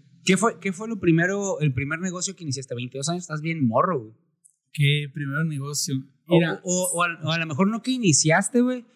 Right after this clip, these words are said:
Speaker 1: pero sí que dices, "A los trece, catorce años inicié en este mundo acá de empezar a chambear".
Speaker 2: Ajá.
Speaker 1: ¿Qué fue lo primero que hiciste?
Speaker 2: Si mi memoria no me falla, fue venta de ropa.
Speaker 1: A los trece, catorce años.
Speaker 2: Sí, en el tiempo de que todavía existía Tianguis Friki, Los Mochis,
Speaker 1: Ajá.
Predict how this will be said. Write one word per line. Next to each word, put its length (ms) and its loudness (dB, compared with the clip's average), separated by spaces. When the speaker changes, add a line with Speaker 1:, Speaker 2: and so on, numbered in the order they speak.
Speaker 1:
pero 200 6
sí 180 4
que 120 -6
dices, 260 -8
"A 80 4
los 140 -6
trece, 180 2
catorce 300 -6
años 200 -10
inicié 280 0
en 80 -8
este 180 -12
mundo 300 -4
acá 280 0
de 300 2
empezar 320 -6
a 80 -10
chambear". 340 -6
Speaker 2:
Ajá. 320 -4
Speaker 1:
¿Qué 140 2
fue 160 6
lo 100 4
primero 300 -6
que 80 -6
hiciste? 400 -2
Speaker 2:
Si 140 -4
mi 200 2
memoria 420 4
no 100 -4
me 160 -6
falla, 640 -4
fue 500 4
venta 320 -4
de 160 4
ropa. 420 -2
Speaker 1:
A 120 2
los 360 0
trece, 320 2
catorce 380 -6
años. 140 2
Speaker 2:
Sí, 420 -2
en 220 -2
el 100 2
tiempo 280 4
de 140 4
que 420 2
todavía 140 4
existía 420 0
Tianguis 300 -4
Friki, 240 -2
Los 180 4
Mochis, 640 2
Speaker 1:
Ajá. 140 4